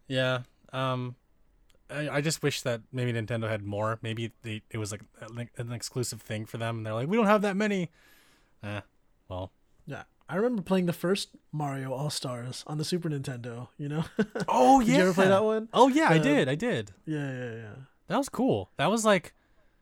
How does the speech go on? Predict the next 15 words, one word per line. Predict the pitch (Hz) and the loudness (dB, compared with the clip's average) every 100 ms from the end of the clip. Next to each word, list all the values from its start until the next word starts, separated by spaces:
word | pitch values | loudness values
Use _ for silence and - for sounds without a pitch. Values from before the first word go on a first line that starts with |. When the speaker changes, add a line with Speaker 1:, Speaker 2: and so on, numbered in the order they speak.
| _ _ _ | _ _ _
Speaker 1:
yeah, | 147 185 104 | -2 0 -2
th-, | 107 107 | -6 -8
well, | 135 151 | -4 -4
it | 135 | -2
was, | 131 | -2
like, | 123 | -2
the | - | -2
first | - 151 - | -2 0 0
game | 143 139 135 120 113 | 0 2 0 -2 -2
remastered | 120 110 117 - 139 131 | -2 0 -2 -4 -4 -4
in, | 123 113 | -6 -6
like, | 110 120 | -6 -8
a | |
three | 117 120 117 | -8 -6 -4
D, | 117 110 107 | -4 -6 -10